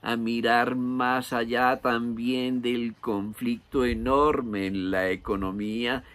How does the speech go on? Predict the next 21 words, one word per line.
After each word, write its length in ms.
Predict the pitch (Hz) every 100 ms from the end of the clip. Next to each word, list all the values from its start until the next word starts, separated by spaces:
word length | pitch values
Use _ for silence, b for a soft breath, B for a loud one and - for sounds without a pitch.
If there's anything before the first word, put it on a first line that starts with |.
| B -
para 160 | 120
que 100 | 123
podamos 480 | 113 120 113 143 -
tener 300 | 139 123 127
un 180 | 139 151
horizonte 880 | 151 139 123 160 160 165 143 - 98
común, 600 | - 87 98 101 90 87
para 180 | 92 95
que 120 | 104
podamos 640 | - 101 95 107 139 147 - B B B
saber 420 | - 117 117 127
hacia 400 | 143 - 127 107
dónde 440 | 113 131 135 139
nos 600 | 147 135 127 113 117 110 110
dirigimos, 800 | 123 113 110 151 147 123 101 -
para 240 | 95 98
que 140 | 107
podamos 480 | 98 104 101 113 147
cambiar 400 | - 104 113 120
nuestro 380 | 131 143 - 120
rumbo 680 | - 139 170 151 120 104